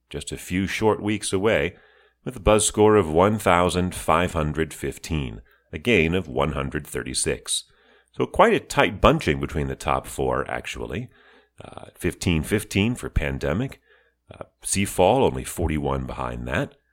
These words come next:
Five oh four, only forty-one behind that. Codenames, fifty-nine behind that. So a lot of highly anticipated games, and that's normal. Some of them have been bled off from Gen Con,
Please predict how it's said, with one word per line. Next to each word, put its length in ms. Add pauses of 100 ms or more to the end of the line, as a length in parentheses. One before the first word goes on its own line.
(380)
Five 280
oh 80
four, 380
only 420 (160)
forty-one 600
behind 400
that. 240 (580)
Codenames, 680
fifty-nine 840
behind 500
that. 320 (360)
So 500 (500)
a 180
lot 220
of 180 (120)
highly 380
anticipated 760
games, 380
and 180
that's 260
normal. 580 (420)
Some 180
of 40
them 100
have 80
been 140
bled 280
off 260
from 220
Gen 240
Con, 380